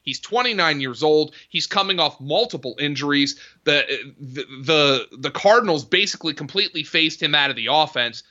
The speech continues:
Again, they would save eight point two five million dollars if they were to be able to trade him. Uh, who the heck is giving something up? They're gonna have to eat money to release him, and that seems to be what they're expected to do.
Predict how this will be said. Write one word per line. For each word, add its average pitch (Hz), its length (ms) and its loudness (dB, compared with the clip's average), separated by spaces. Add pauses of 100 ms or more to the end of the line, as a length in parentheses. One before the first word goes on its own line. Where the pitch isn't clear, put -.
(260)
Again, 151 380 0 (420)
they 190 200 0
would 294 160 -8
save 202 380 -2
eight 208 240 -2
point 196 280 -10
two 202 220 -10
five 180 340 2
million 165 380 -8
dollars 156 460 -6
if 143 100 -16
they 160 100 -2
were 156 140 -6
to 135 60 -12
be 135 180 -2
able 160 140 -2
to 135 80 -4
trade 147 480 -6
him. 240 260 -2 (360)
Uh, 156 120 4 (160)
who 190 220 4
the - 100 4
heck 214 220 -2
is 160 120 -8
giving 185 240 -6
something 151 440 -6
up? 202 280 0 (300)
They're 277 160 4
gonna 339 180 0
have 240 220 -2
to 202 80 -4 (140)
eat 285 300 -6
money 139 320 0
to 165 140 -6
release 165 480 -4
him, 127 240 -2 (300)
and 156 340 2 (160)
that 240 220 0
seems 226 280 -12
to 180 80 -18
be 196 140 -12
what 175 220 -6
they're 170 180 -4
expected 165 720 -4
to 139 80 -16
do. 143 400 -4